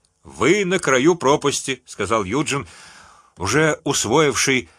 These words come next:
привычку дразнить Мариэтту. «Эта женщина опасна, и вам, как художникам с именем, не мешает поостеречься».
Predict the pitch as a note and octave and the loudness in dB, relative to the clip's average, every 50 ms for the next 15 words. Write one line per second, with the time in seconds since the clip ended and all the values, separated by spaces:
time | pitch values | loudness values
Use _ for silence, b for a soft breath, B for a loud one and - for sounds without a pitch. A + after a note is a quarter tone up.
0 | b b b B2 B2+ B2 B2 C#3 C3+ - - - C3+ C#3 C#3 - - F#2 A2 A#2 | b b b 0 0 2 2 0 0 0 -2 0 0 -2 -2 -2 -6 -6 -2 0
1 | B2 A#2+ G2 F#2 A2+ A2+ G2 - G2+ G2+ G#2 F#2 F#2 E2+ D#2+ D#2+ - D2+ - _ | 0 0 0 -4 -6 -4 -4 -4 -4 -2 -2 0 0 -2 -2 -6 -10 -16 -18 _
2 | _ _ - _ b b b b b b b b - E2+ F#2+ C#3+ G3+ G3 _ - | _ _ -20 _ b b b b b b b b -4 -2 -2 -2 -2 -4 _ -2
3 | G3 G3 F3+ A2+ A2+ B2 D#3 F#3 F3 - - F3+ F#3 F3+ E3+ - A#2 A#2+ C3+ C3 | 0 0 0 2 2 2 0 0 -2 -2 -2 0 0 0 0 2 2 2 2 2
4 | - - C3+ C3+ B2 - _ _ _ _ _ _ _ _ _ _ - _ _ _ | 0 -2 -2 -2 -4 -4 _ _ _ _ _ _ _ _ _ _ -20 _ _ _
5 | _ _ _ _ - A#2 A#2 A2+ G2+ A#2+ D3 G3 G#3 E3 G2+ - - C#3 C3+ - | _ _ _ _ -6 -2 -2 2 4 4 4 4 4 2 0 0 -2 -2 -2 -2
6 | - B2 B2+ B2+ C#3+ F3 E3 C3+ D3+ D#3 - - C#3+ C3+ G2+ b b b b - | -2 0 2 4 4 4 2 2 0 -4 -2 -2 -4 -4 -6 b b b b -2
7 | - - C3+ D#3 A3+ A#3 A#3 G3+ F3 C#3+ G#2 E2 - _ _ _ _ _ _ _ | 0 2 2 2 2 0 0 0 0 -2 -2 -6 -14 _ _ _ _ _ _ _
8 | _ _ _ _ _ _ _ _ _ _ _ _ _ _ _ _ D2 D2+ D2+ - | _ _ _ _ _ _ _ _ _ _ _ _ _ _ _ _ -18 -12 -8 -6
9 | B2+ F#3+ A#3 B3+ - - C#3 B2+ C#3 D3+ F3 F3 _ - E3 D3 B2 - - - | -6 -6 -6 -6 -4 0 0 0 0 0 -2 -2 _ -4 -4 -2 -2 -4 -4 -4
10 | F#2+ E2 D2+ D2 - - - - E2 | -4 -4 -4 -8 -10 -14 -14 -16 -16